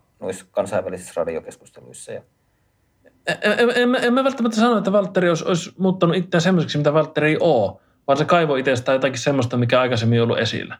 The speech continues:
Speaker 2: koska joka jotakin piti kaivaa.
Speaker 1: Mut sittenhän se
Speaker 2: En mä
Speaker 1: mun
Speaker 2: sano,
Speaker 1: mielestä
Speaker 2: että
Speaker 1: taas
Speaker 2: Valtteri olisi
Speaker 1: niinku
Speaker 2: mitään roolia näytellyt.
Speaker 1: kahdella viimeisellä Mersukaudella taas sitten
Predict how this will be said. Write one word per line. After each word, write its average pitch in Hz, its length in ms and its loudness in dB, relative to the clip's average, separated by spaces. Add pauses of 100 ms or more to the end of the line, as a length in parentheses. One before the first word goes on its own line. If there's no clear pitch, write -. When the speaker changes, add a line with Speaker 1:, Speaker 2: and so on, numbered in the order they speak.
Speaker 2:
koska 117 200 0
joka 156 200 4
jotakin 127 320 -2
piti 135 200 -2
kaivaa. - 220 2
Speaker 1:
Mut - 80 -6
sittenhän 247 320 2
se 233 60 0
Speaker 2:
En 170 60 4
mä 180 40 4
Speaker 1:
mun 196 80 4
Speaker 2:
sano, 226 100 2
Speaker 1:
mielestä 202 200 0
Speaker 2:
että 156 80 4
Speaker 1:
taas 208 80 2
Speaker 2:
Valtteri 147 200 0
olisi 135 120 0
Speaker 1:
niinku 151 140 -2
Speaker 2:
mitään 147 200 2
roolia 131 340 2
näytellyt. 190 220 2
Speaker 1:
kahdella 175 280 2
viimeisellä 147 420 0
Mersukaudella 135 560 0
taas 135 200 0
sitten 131 340 -6